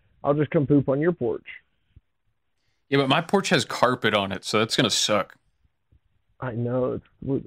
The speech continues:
Speaker 1: it's what's gonna make it even better is 'cause if you don't see it, it's gonna either get rained on or it's gonna get really hot and start to smell and seep into the carpet.
Speaker 2: <laughs> Dude, we had a dead bird.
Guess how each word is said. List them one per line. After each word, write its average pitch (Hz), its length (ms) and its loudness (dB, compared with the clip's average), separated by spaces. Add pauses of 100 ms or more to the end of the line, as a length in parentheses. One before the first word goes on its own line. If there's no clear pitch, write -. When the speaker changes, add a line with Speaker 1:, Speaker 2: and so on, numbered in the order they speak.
Speaker 1:
it's - 140 -12
what's 139 180 -4
gonna 156 140 -4
make 143 160 -2
it 139 80 0
even 131 200 -4
better 135 260 -2
is 120 140 -6
'cause 131 140 -10
if 131 160 -8
you 147 60 -2
don't 151 180 -4 (160)
see 139 120 -2
it, 165 140 -2 (180)
it's 131 140 -8 (140)
gonna 139 180 -4
either 139 240 -2
get 131 220 -4
rained 131 260 -4
on 165 340 -2 (100)
or 131 160 -4
it's 120 140 -12
gonna 139 160 -4
get 131 220 -2
really 135 640 2
hot 120 400 -8 (640)
and 113 320 -6
start - 240 0
to 123 180 -8
smell 131 380 -4
and 123 120 -8 (100)
seep 127 220 -4
into 117 220 -8
the 98 120 -12
carpet. - 420 -10 (2750)
Speaker 2:
<laughs> 180 80 6 (720)
Dude, 117 140 2
we 120 100 4
had 131 120 4
a 113 40 2
dead 107 300 0
bird. 117 400 2